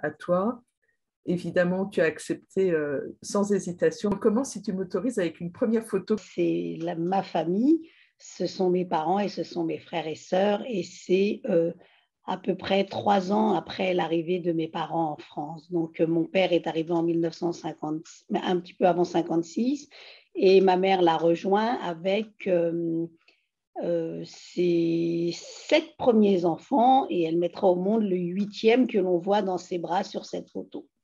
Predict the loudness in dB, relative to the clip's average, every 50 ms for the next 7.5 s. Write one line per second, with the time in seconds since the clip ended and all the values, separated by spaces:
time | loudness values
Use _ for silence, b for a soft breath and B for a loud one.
0 | _ -6 -2 2 2 4 2 2 B B B 0 2 4 4 4 4 4 2 2
1 | 0 -2 -4 -2 -2 -4 0 2 4 4 4 4 2 2 2 0 0 0 0 0
2 | 2 0 -2 -6 -8 -6 -6 -4 -4 -2 -2 -2 0 0 0 2 4 6 6 6
3 | 4 4 2 2 2 2 -6 -6 0 6 8 8 8 6 4 0 -2 0 2 2
4 | 4 4 4 2 2 0 0 -2 -6 _ 0 2 2 4 4 4 4 2 2 0
5 | 0 -2 -4 -2 0 0 2 6 6 6 8 8 6 4 4 6 6 6 8 8
6 | 8 8 8 8 8 6 4 2 2 2 -2 0 2 4 4 4 4 4 4 4
7 | 4 4 4 4 6 6 4 2 0